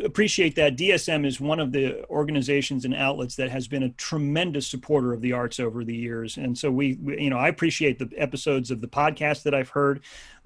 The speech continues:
Uh, Christine Riccelli and the whole team have always been great supporters of the arts, and that's just so important.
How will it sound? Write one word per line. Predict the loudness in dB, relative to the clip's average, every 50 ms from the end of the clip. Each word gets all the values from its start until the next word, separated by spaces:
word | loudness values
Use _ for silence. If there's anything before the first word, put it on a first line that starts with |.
| -6 -2
Uh, | 0 0 0 0 -2 -4
Christine | -4 -6 -6 -4 -2 -2 0
Riccelli | 0 0 0 0 2 2 2
and | 0 0
the | 0
whole | 2 2 2 2
team | 0 -2 -2 0 2 2 2 2
have | 0 -2 -4 -2
always | 2 2 4 4 4 2
been | 0 -2 0
great | 0 0 0 -2 -2
supporters | -6 -10 -8 -4 -4 -4 -4 -4 -6 -6
of | -6
the | -6 -4 -4
arts, | -4 -4 -6 -6 -4
and | -2 -2
that's | -2 -2 -4
just | -4 -4 -4 -2 -2 0
so | 2 4 4
important. | 4 2 2 0 -2 -4 -4 -6 -10 -14 -14